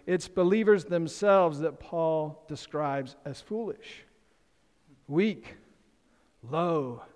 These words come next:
and despised according to the world's standards. These are the ones whom God calls and through whom God accomplishes his work. We should be used to this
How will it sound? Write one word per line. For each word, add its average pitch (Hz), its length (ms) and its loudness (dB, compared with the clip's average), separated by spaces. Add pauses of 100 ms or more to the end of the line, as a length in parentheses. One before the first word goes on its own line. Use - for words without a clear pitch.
(180)
and 123 160 -10
despised 139 880 -2
according 135 540 -6
to 147 120 -16
the 127 140 -10
world's 117 580 -12
standards. 139 800 -6 (1120)
These 202 400 2
are 180 160 6
the 165 100 2
ones 160 400 0
whom 147 280 -2
God 147 340 0
calls 139 760 -8
and 143 180 -4
through 156 200 -6
whom 135 260 -4
God 135 580 -8
accomplishes 127 1000 -14 (260)
his 127 300 -10
work. 123 440 -10 (920)
We 143 500 -2
should 151 240 -8
be 120 120 -8
used 147 580 -4
to - 100 -12
this 127 420 -10